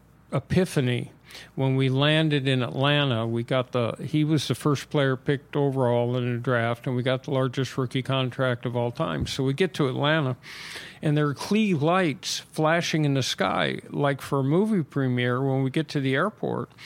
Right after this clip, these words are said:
And the first thing we hear is, uh, uh, an interviewer says, "We interrupt the Johnny Carson show to bring you special news bulletin. Steve Bartkowski and his attorney, Lee Steinberg, have just arrived at the Atlanta airport. We switch you live for an in-depth interview."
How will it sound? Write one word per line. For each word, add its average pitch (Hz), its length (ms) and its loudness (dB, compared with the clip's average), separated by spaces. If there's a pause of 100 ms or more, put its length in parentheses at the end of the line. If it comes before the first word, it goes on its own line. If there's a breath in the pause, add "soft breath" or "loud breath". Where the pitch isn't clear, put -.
(440 loud breath)
And 147 580 0 (200)
the 151 100 -4
first - 340 0
thing 180 160 0
we 156 140 2
hear 185 260 2
is, 139 480 -2
uh, 131 280 0 (640)
uh, - 380 -12
an 143 140 2
interviewer 147 520 4
says, 139 420 0
"We 131 180 2
interrupt 175 420 4
the 127 80 0
Johnny 151 340 2
Carson 143 440 2
show 135 260 0
to 127 100 -2
bring 143 240 0
you 139 160 2
special - 420 -2
news 143 360 2
bulletin. 143 500 2
Steve 143 300 0
Bartkowski 143 680 0
and 135 120 0
his 127 220 -2
attorney, 147 400 2
Lee 135 200 0
Steinberg, 139 500 -2
have 123 180 0
just 151 360 -2
arrived 143 480 4 (340 loud breath)
at 135 140 0
the 135 120 2
Atlanta 143 360 4
airport. 147 460 2
We 156 120 4
switch - 360 2
you 151 120 4
live 139 300 4
for 139 140 0
an 131 100 2
in-depth 127 400 0
interview." 123 540 -2